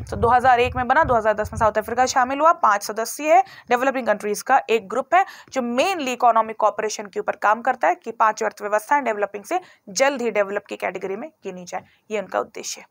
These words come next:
ठीक है, समझ में आई बात? तो ये हो गया आपकी पहली न्यूज़,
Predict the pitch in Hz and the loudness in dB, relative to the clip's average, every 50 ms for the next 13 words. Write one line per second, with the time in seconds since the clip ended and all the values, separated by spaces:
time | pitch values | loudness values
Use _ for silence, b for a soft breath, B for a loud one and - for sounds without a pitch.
0 | _ b b b b b b _ - 320 311 370 - - _ _ _ - 262 247 | _ b b b b b b _ -2 0 2 0 0 -2 _ _ _ -2 0 2
1 | 262 262 262 302 294 294 294 320 359 359 b b b b b b b b b 269 | 2 2 2 2 4 6 6 4 4 2 b b b b b b b b b -6
2 | 262 294 320 320 330 311 330 320 311 320 - 320 - 277 262 277 294 330 330 339 | 0 4 4 4 4 6 4 4 4 4 0 0 2 2 2 4 2 2 2 2
3 | 339 370 415 415 - | 4 4 4 2 0